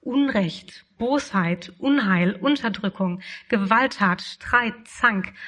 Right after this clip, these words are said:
Das Gesetz wird kraftlos und dort, wo Gesetz gesprochen wird, kommt das Urteil verkehrt heraus. Also sogar die Justiz ist korrupt.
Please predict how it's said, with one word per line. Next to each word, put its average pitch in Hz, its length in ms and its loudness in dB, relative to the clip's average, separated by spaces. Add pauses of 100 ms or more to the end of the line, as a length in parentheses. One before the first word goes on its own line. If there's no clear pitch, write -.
(140)
Das 214 200 -6
Gesetz 220 340 0
wird 208 220 -10
kraftlos 226 840 -4 (300)
und 226 180 -2
dort, 196 220 2
wo 254 220 0
Gesetz 226 320 -2
gesprochen 240 520 -4
wird, 202 200 -4
kommt 233 280 -2
das 214 140 -10
Urteil 220 460 -2
verkehrt 233 500 -6
heraus. 185 360 -6 (1000)
Also 202 180 0
sogar 208 280 0
die 214 100 0
Justiz 269 520 -4
ist - 200 -10
korrupt. - 720 -8